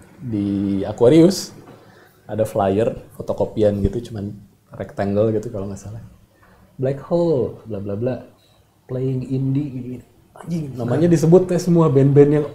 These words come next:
wah, edannya. Pas kesana, semua anak-anak banyak tuh yang datang. Anak-anak banyak. Tapi di luar semua. <laughs> Di dalam, dance floor, kan konsep itu nggak, nggak masuk ya, anak-anak kan pada band gitu. Ini ada D J, mainin lagu-lagu kayak gitu, gue mesti ngapain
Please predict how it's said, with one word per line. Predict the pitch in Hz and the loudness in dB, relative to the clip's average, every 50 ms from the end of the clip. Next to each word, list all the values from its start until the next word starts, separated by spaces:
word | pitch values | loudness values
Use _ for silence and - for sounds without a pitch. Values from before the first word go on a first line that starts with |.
| - - - - | -16 -20 -16 -10
wah, | - - 190 - - - - - | -6 -6 -6 -6 -10 -16 -18 -14
edannya. | - 107 95 - 98 98 92 92 95 - - - - _ _ _ | -12 -10 -8 -8 -8 -8 -8 -8 -12 -16 -20 -20 -20 _ _ _
Pas | _ - 110 - | _ -16 -16 -14
kesana, | - - - 107 104 101 120 139 156 165 165 - - - _ _ _ | -12 -4 0 0 0 2 2 0 0 0 -2 -8 -16 -20 _ _ _
semua | _ - - 120 117 120 120 | _ -8 -2 0 2 2 4
anak-anak | 120 123 131 147 | 4 2 2 2
banyak | - 120 120 135 135 131 - | 4 6 6 6 4 2 0
tuh | 127 | -2
yang | 110 107 | 0 0
datang. | 98 98 - 101 - - - - _ - | 0 -2 -4 -8 -12 -14 -20 -20 _ -16
Anak-anak | 107 104 98 107 113 110 | -12 -10 -10 -10 -10 -10
banyak. | 101 92 - - - - | -12 -14 -16 -16 -14 -12
Tapi | 120 123 160 156 | -4 0 2 4
di | 143 | 8
luar | 139 147 143 147 - | 12 12 12 12 12
semua. | - 165 180 - - 156 - - - - - - - - | 12 10 8 10 8 6 4 2 -10 -16 -20 -20 -20 -18
<laughs> | - - - - - _ _ - | -18 -18 -18 -20 -20 _ _ -2
Di | 151 139 | 2 6
dalam, | 135 131 131 131 139 156 180 202 214 220 - - - - - _ _ - | 8 10 10 12 12 10 10 10 8 6 2 -2 -8 -16 -20 _ _ 0
dance | 135 127 131 131 - - | 2 4 4 4 2 0
floor, | - - 294 160 165 165 170 165 - - - - - _ | 0 2 6 8 8 8 8 6 4 0 -8 -18 -20 _
kan | - - 190 214 | -4 -2 0 2
konsep | - 202 190 190 - 180 - - | 4 4 4 4 4 0 0 -2
itu | - 269 269 | -4 -2 -2
nggak, | 208 139 110 87 - - - - - _ - _ _ _ _ _ - | 0 0 0 -2 -2 -6 -16 -20 -20 _ -20 _ _ _ _ _ -8
nggak | 151 135 117 107 110 | -2 0 0 2 4
masuk | 131 120 - - 202 - 196 | 2 2 4 2 2 6 6
ya, | 196 196 175 | 6 6 6
anak-anak | 151 139 143 180 208 | 6 6 6 6 6
kan | 226 220 220 | 6 4 4
pada | 202 175 170 175 180 | 4 4 4 4 6
band | 208 208 220 214 | 6 6 6 6
gitu. | 185 151 135 - 123 | 6 4 4 2 0
Ini | 113 135 180 | 0 -2 -4
ada | 165 156 143 139 | -4 -4 -4 -2
D | 127 117 113 107 | 0 0 0 0
J, | 101 110 120 151 175 208 220 220 - - - - _ _ _ _ - - 123 - | 0 2 4 4 4 4 2 -2 -8 -16 -20 -20 _ _ _ _ -18 -18 -12 -8
mainin | 131 135 135 139 | -4 0 2 4
lagu-lagu | 135 139 135 131 131 127 127 131 | 4 6 6 6 4 4 4 2
kayak | 131 - 113 117 113 | 0 -2 -4 -4 -2
gitu, | 117 190 | 0 2
gue | 160 175 226 220 - | 4 4 4 4 4
mesti | - 175 147 | 2 2 2
ngapain | 131 123 123 - 190 220 214 | 2 2 2 4 6 8 8